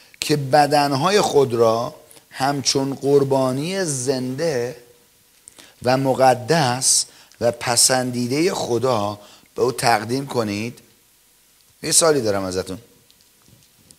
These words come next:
پس داره میگه بدنامون رو، وجودمون رو تقدیم خدا کنیم، درسته؟ آره؟ حالا یه سوالی ازتون دارم. سوال اینه، آیا افکار شما قسمتی از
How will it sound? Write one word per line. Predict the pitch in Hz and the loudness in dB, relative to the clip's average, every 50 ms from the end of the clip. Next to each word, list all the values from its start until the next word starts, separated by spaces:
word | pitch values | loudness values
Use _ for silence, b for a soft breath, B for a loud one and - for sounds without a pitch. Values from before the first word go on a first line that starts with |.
| _ _ - | _ _ 0
پس | 123 117 - - | 2 2 4 4
داره | 131 131 135 151 | 4 4 2 2
میگه | 156 151 160 | 0 -2 2
بدنامون | 160 151 143 127 127 123 131 147 147 135 113 | 4 4 4 4 4 2 0 0 -2 -2 -4
رو، | 110 107 | -4 -4
وجودمون | 110 113 110 120 156 151 147 127 113 107 | -4 -2 -2 0 2 2 2 0 0 -4
رو | 110 110 110 107 - - | -6 -8 -8 -12 -10 -6
تقدیم | - 110 113 110 127 139 135 | -4 -4 -2 -2 -2 -4 -2
خدا | - 113 110 110 98 | -2 0 0 0 0
کنیم، | - 92 87 85 85 | -2 -4 -8 -6 -4
درسته؟ | 98 113 127 - - 113 113 156 - - - - _ _ _ _ _ _ _ _ _ _ _ _ _ _ _ _ _ _ | -4 -2 -2 -2 0 -2 -2 -4 -6 -16 -20 -20 _ _ _ _ _ _ _ _ _ _ _ _ _ _ _ _ _ _
آره؟ | - 101 110 120 117 - _ _ _ _ _ _ - - | -10 -10 -8 -10 -10 -14 _ _ _ _ _ _ -10 -4
حالا | 113 123 | -2 0
یه | 139 147 | 2 2
سوالی | 139 - 135 123 117 | 4 4 4 4 2
ازتون | 104 90 87 95 113 | 0 -2 -4 -10 -12
دارم. | 117 104 82 78 - - B B B B B B | -12 -12 -12 -12 -16 -20 B B B B B B
سوال | - - - 120 123 139 151 | -2 0 4 4 4 4 4
اینه، | 160 135 104 71 - - - - - B B B B _ - | 2 -2 -4 -6 -8 -14 -20 -20 -20 B B B B _ -2
آیا | - 160 185 190 160 127 110 110 - - - - _ _ _ _ - - _ _ _ - - _ _ _ _ _ _ _ _ _ - - _ _ _ _ _ _ _ _ - - - _ _ - - - - | 0 2 2 4 4 2 2 0 -4 -10 -20 -20 _ _ _ _ -20 -20 _ _ _ -20 -20 _ _ _ _ _ _ _ _ _ -20 -20 _ _ _ _ _ _ _ _ -20 -20 -20 _ _ -20 -20 -8 -4
افکار | - 127 123 - - - - 131 127 127 | -2 -2 -2 -2 -2 0 0 2 2 2
شما | 120 - - 123 127 147 | 0 0 -2 -2 -2 -2
قسمتی | 147 147 131 - - 123 131 123 143 | -2 -2 -2 -4 -4 -6 -8 -6 -2
از | 143 131 117 107 | -2 -2 -2 -2